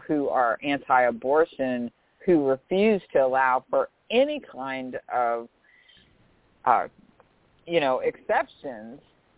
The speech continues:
for rape or incest or, you know, or, I mean, just a pregnancy that has gone wrong. A woman shouldn't, I mean, there are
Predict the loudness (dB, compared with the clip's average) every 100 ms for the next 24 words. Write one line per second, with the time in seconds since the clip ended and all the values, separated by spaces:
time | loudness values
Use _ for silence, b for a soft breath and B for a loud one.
0 | _ 0 0 -2 -4 0 0 0 -4 -8
1 | -8 -8 -8 -8 -8 -6 -4 -2 -6 -10
2 | _ -10 -6 -4 -4 -6 -8 -12 -12 -10
3 | -8 -10 -12 b b _ 2 4 4 0
4 | -8 -8 -8 -10 -4 -4 -4 _ -6 -4
5 | -8 -8 -6 -2 -2 -4 -2 -4 -2 -6
6 | -6 -4 -4 -4 -6 -8 -10 -16 b b
7 | b _ -14 -12 -12 -14 -14 -6 -4 2
8 | 2 2 0 0 -4 -6 -6 -6 -6 -8
9 | -8 -10 -6 -4 -2